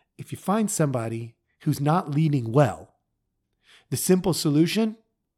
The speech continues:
is to stop following them." That's a truth. That's one of those universal truths. Because if we stop following somebody who's not leading well,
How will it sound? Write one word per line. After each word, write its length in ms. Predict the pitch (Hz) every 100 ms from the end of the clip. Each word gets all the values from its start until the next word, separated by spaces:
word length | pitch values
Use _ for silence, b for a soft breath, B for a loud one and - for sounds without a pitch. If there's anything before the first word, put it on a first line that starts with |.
| _ _ _ _ _ _ _ -
is 160 | 135
to 80 | -
stop 480 | 107 - 104 104 - _ _ _ _
following 560 | - 104 90 85 - _
them." 160 | - - _ _ _ _ _ _ _ _ _ _ _ _ _
That's 200 | - 123
a 40 | 113
truth. 580 | - 131 113 95 - _ _ _ _ _ _ _ _ _
That's 240 | - - 143
one 160 | 135
of 40 | 131
those 220 | 120 123
universal 460 | 131 120 123 -
truths. 500 | 113 - 175 - - b b b b b -
Because 240 | 160 180
if 160 | 175 180
we 40 |
stop 380 | 160 - 165 151
following 480 | - 170 175 190 175
somebody 320 | - 156 147
who's 180 | 127 139
not 300 | 151 151 143
leading 320 | 160 147 123
well, 400 | 160 170 101